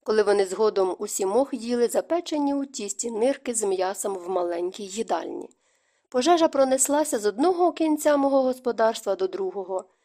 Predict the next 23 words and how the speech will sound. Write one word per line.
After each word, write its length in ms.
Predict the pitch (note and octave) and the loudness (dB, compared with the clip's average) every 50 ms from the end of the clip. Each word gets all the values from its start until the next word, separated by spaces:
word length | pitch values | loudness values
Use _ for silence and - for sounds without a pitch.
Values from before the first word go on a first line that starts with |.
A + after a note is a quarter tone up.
| _ _ _ | _ _ _
майже 320 | - G#3 G#3 G#3 G3+ A3+ G3+ | 2 4 4 4 4 2 2
не 100 | G3 F#3+ | 2 2
залишивши 720 | F3+ G3+ G3 G3 A3 B3 A#3+ - A3+ G3+ - - G#3+ F#3+ | 2 2 4 4 2 0 0 -4 -4 -4 -4 -4 -4 -4
жодної 460 | F#3 A3+ A#3+ D4+ D4 D4 D4 C#4+ C#4 | -2 -2 -2 -2 0 0 0 0 0
живої 480 | A#3+ B3+ B3 A3+ A3+ A#3 A#3+ A3+ A#3+ A3 | 0 -2 -4 -2 -2 -4 -4 -4 -6 -6
вівці 560 | G#3+ A#3+ G3+ F3 - - - - G3 F#3 - _ _ _ _ _ _ | -6 -6 -8 -8 -10 -10 -10 -10 -10 -10 -12 _ _ _ _ _ _
та 120 | - G#3 G#3+ | -2 -2 2
жодного 420 | G3 A#3+ C4+ C4+ C#4 C4+ B3+ C#4 | 2 2 2 4 2 4 2 2
зеленого 520 | C4+ B3+ A3 G#3 G3+ G3+ G3+ G#3 G#3 A3 | 0 2 2 4 4 4 4 2 -2 -4
дерева. 480 | G#3 F3+ G3+ G3+ G3 G3 F#3 F3+ F#3 F#3+ _ _ _ _ _ _ _ _ _ _ _ _ | -6 -6 -6 -8 -8 -8 -10 -12 -12 -16 _ _ _ _ _ _ _ _ _ _ _ _
Я 120 | B3+ C#4+ | -4 -2
тільки 320 | D4 - F4+ E4+ D#4 - D#4 | 4 4 4 4 4 2 4
й 60 | D4+ | 4
можу 320 | D4+ D4+ E4+ E4+ D4 D4+ | 6 6 6 4 2 0
сказати, 640 | C#4+ - - C#4+ C4+ B3+ D#4 D#4+ C#4+ - - - F#3 | -4 0 0 0 2 4 6 6 6 4 2 -2 0
мені 220 | F3+ F3+ G3 G3+ | 0 2 0 -2
пощастило, 800 | G3 - G3 - - - G#3+ - - - G3 F3+ F3 F3 F3+ - - _ _ _ _ | -2 -4 -8 -6 -4 -4 -6 -6 -4 -4 -2 -2 -2 -4 -6 -8 -10 _ _ _ _
що 320 | - - A3 G3+ F#3+ - - | -4 0 2 2 2 2 0
останні 400 | G#3+ - - B3+ A3+ G#3+ G#3 G3 | -6 0 4 4 4 4 4 0
кілька 360 | - C4 G#3 G#3 - A3+ G3 | -2 -4 -4 -2 2 2 4
років 340 | A#3 C4+ D4 C#4+ B3+ A3 F#3+ | 4 4 2 0 -4 -4 -2
були 200 | F3+ F#3+ G3 G3+ | 0 0 0 0
сприятливими, 880 | G3+ - - A#3+ A3 G3+ F3+ F#3 - - F#3+ F#3 F#3 G3 F#3+ - - | -2 -2 -2 -2 0 0 -2 -4 -6 -8 -12 -10 -10 -8 -10 -10 -12